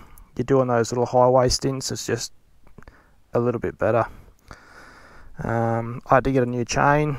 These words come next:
because the chain that comes with it is riveted chain, um, so you can't put a join link in, not that I wanted to anyway, so I had to get a new chain and make it a bit longer.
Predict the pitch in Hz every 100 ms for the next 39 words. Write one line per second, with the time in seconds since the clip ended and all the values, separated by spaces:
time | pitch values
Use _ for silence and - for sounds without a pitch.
0 | - 131 - 120 110 - - 131 123 127
1 | 131 - - - - 127 117 131 127 127
2 | 123 123 120 117 113 135 147 147 139 151
3 | 151 160 156 - - - - 127 113 113
4 | 113 113 - - - - - 117 113 120
5 | 113 - - - - - - 120 117 127
6 | 127 127 131 - 139 127 - 110 120 131
7 | 127 135 131 135 139 151 151 113 104 107
8 | - - - - - - - - - -
9 | - 104 104 107 107 - 110 110 107 -
10 | 120 113 113 120 - 117 120 123